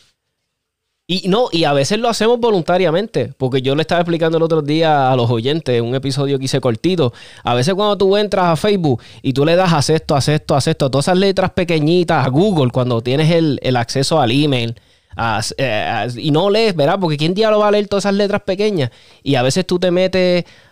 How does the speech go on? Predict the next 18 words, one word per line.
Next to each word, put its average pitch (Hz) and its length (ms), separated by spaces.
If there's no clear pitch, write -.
a 131 500
Google 156 440
y - 40
estás 131 200
buscando, 175 460
qué 226 100
sé 143 160
yo, 147 280
eh, 127 480
un 202 140
ejemplo, 220 500
eh, 131 300
calzoncillo. 156 680
Estoy 170 180
buscando 202 360
calzoncillo 160 760
<laughs> - 20
blanco. 139 580